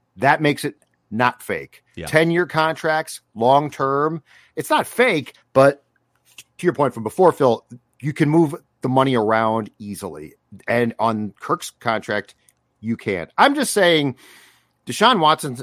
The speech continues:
Speaker 1: an exciting name. The, the fact that the Vikings are being linked to him is really intriguing.
Speaker 2: Mm-hmm.
Speaker 1: Um,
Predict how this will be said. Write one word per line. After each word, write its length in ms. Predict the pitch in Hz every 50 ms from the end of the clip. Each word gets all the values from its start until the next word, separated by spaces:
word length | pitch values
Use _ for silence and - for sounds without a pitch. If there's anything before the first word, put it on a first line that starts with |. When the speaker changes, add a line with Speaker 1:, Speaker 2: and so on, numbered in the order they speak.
| -
Speaker 1:
an 80 | 127 117
exciting 440 | 107 - - 123 127 147 165 175 170
name. 340 | 143 123 123 123 123 120 - _ _ _
The, 100 | 131 - -
the 60 | 123 -
fact 360 | - 135 151 175 - - -
that 120 | 139 151 147
the 80 | 147
Vikings 460 | 120 98 117 131 131 - 160 143 120 - _
are 120 | 113 113 110
being 440 | 98 117 120 123 123 120 120 120 120 _
linked 300 | - 113 123 135 123 _ -
to 120 | 143 131
him 220 | 113 107 98 95
is 240 | 92 95 107 101 85
really 460 | 90 92 98 110 127 135 127 123 110
intriguing. 680 | 101 85 80 - - 101 92 87 80 87 87 90 95 101 _ _ _ _
Speaker 2:
Mm-hmm. 220 | 95 85 90 90 98
Speaker 1:
Um, 500 | 101 104 101 98 98 95 95 95 92